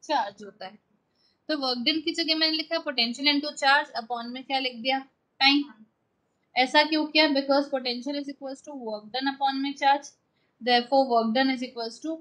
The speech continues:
potential into charge। लेकिन अगर और याद हो तो हमने लिखा था I is equals to Q by T।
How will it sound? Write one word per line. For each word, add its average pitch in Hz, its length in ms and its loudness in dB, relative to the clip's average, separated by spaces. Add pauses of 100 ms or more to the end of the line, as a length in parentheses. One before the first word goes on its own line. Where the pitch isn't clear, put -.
potential 220 560 -4
into 247 240 -6 (420)
charge। - 320 -8 (540)
लेकिन 320 260 2
अगर 392 220 2
और 320 260 10
याद 240 340 6
हो 240 100 2
तो 226 120 0
हमने 233 180 2
लिखा 247 220 -2
था 277 220 0 (100)
I 247 80 2 (120)
is 240 160 -8
equals - 340 -10
to 269 80 -8 (100)
Q 247 220 -6
by 277 120 8 (520)
T। 330 120 4